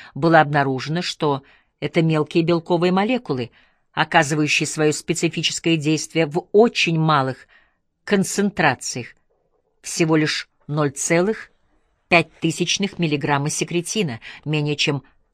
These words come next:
одной пятимиллионной части унции достаточно для ответной реакции поджелудочной железы собаки. И поэтому было высказано предположение, что они действуют так же, как ферменты.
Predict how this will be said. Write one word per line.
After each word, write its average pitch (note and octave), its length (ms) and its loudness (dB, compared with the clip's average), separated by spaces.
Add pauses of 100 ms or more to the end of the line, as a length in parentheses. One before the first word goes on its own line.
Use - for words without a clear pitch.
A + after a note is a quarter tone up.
(240)
одной E3 460 2
пятимиллионной B3 1000 0
части D4+ 460 -2 (100)
унции D4+ 400 -4
достаточно B3+ 920 -2 (240)
для E3 180 2
ответной B3 800 -2
реакции G3 460 -4
поджелудочной C#3 760 -6
железы A#2+ 360 -8
собаки. - 580 -12 (320)
И C3+ 100 -8
поэтому C3 680 -8 (840)
было B2+ 280 -6
высказано C3 500 -10
предположение, D3 720 -4
что D#3+ 200 -4
они E3 160 -2
действуют E3+ 580 -4
так D4+ 220 -4
же, B3+ 180 -8 (760)
как G3 180 -4
ферменты. B2 640 -8